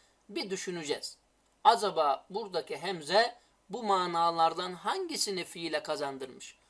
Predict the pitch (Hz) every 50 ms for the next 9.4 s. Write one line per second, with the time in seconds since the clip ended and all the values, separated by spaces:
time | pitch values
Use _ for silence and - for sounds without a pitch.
0 | _ _ - 202 226 247 240 214 185 160 165 156 151 151 151 156 160 151 147 208
1 | 156 151 - - 233 202 165 151 147 - 233 208 196 - 180 165 165 196 196 -
2 | 156 139 120 101 - - _ _ _ _ _ _ _ _ _ _ _ _ _ _
3 | _ _ _ - - - 294 294 302 269 320 339 339 320 302 285 269 262 233 -
4 | 220 214 196 190 190 226 240 - - - _ _ _ _ _ - - - - -
5 | 247 254 233 294 285 277 - 269 - 285 294 233 175 151 151 - - _ _ _
6 | _ _ _ _ _ _ _ _ _ _ _ - 214 269 254 240 - - 247 233
7 | 196 165 156 143 135 123 117 - - 143 160 208 226 208 202 196 190 175 180 185
8 | - 233 226 - - - 165 175 165 - 170 160 147 143 143 147 165 190 185 160
9 | 143 135 131 139 170 214 -